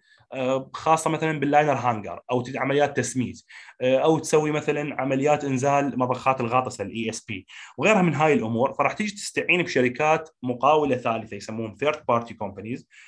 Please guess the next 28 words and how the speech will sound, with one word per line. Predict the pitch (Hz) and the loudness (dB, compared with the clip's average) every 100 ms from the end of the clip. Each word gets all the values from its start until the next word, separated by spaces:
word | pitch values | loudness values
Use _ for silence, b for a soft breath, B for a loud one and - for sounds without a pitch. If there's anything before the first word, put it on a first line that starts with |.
| B | B
مثل | 196 175 | 0 0
شركة | 156 156 185 | 0 0 2
ويذرفورد. | 185 101 - 82 - _ _ _ _ _ _ _ _ - | 2 2 -6 -14 -16 _ _ _ _ _ _ _ _ -12
بنفس | 127 175 202 | -6 -2 0
الحالة | - 117 98 120 - B B B 139 | 0 -2 -2 -4 -8 B B B 0
من | |
يردون | 160 147 220 | 2 4 4
هم | 226 226 | 6 6
يسوون | 202 - 170 175 | 6 4 4 4
مثلا | 160 156 151 | 2 0 -4
عمليات | 135 156 156 151 | -2 -2 0 -2
مد | 135 | -2
الأنابيب، | 127 127 127 135 147 | -2 -2 -2 -6 -2
ممكن | 151 - 147 | -2 0 -2
يعتمدون | 131 143 143 131 | -2 -2 -2 0
على | 123 | 0
شركة | 139 131 131 | 0 -2 -4
سيرت، | 123 123 123 - _ _ _ 113 | -4 -2 -2 -4 _ _ _ -8
ممكن | 113 113 | -8 -4
هي | 113 | -2
أيضا | 113 110 | 0 -2
شركة | 123 110 113 | -4 -4 -6
تركية | 113 - 123 | -8 -4 -4
وتشتغل | 127 - 107 | -2 -4 -6
بالعراق | 117 117 147 156 | -4 0 2 2
وعندها | 113 113 107 107 | -2 -2 -2 -2
هاي | |
ال-، | 104 95 | -4 -8